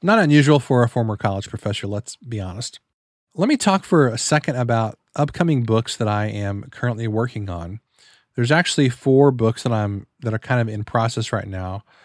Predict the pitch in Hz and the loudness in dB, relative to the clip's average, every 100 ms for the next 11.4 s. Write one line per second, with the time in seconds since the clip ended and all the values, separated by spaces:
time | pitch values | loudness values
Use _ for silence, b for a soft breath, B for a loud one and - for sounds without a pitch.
0 | b b b b 147 143 143 147 127 123 | b b b b 4 4 4 4 4 4
1 | 123 120 - 113 113 107 101 95 98 92 | 4 2 -2 -2 0 -2 -2 -4 -4 -6
2 | 101 - 120 139 165 127 123 117 120 - | -10 -8 -2 0 0 2 2 2 0 -6
3 | - 135 131 147 156 127 117 107 117 127 | -6 0 4 4 6 4 2 0 -2 -2
4 | 117 110 113 110 101 107 117 b b b | -2 0 -2 -2 -6 -6 -10 b b b
5 | - 131 139 131 117 117 120 - 113 - | -6 -2 2 2 2 0 -4 -2 -6 0
6 | 123 156 208 - _ _ _ _ _ _ | 0 0 -2 -4 _ _ _ _ _ _
7 | _ - 143 127 117 110 135 147 156 131 | _ -12 -4 0 0 2 4 4 4 4
8 | 143 170 - 139 127 123 123 120 110 - | 4 4 0 0 0 0 -4 -2 -2 -2
9 | 127 135 - 123 113 110 110 95 92 113 | 0 0 0 -2 0 -2 -4 -6 -6 -8
10 | 123 b b b b - 120 120 160 143 | -12 b b b b -4 0 2 0 0
11 | 123 117 113 110 | 0 2 0 -2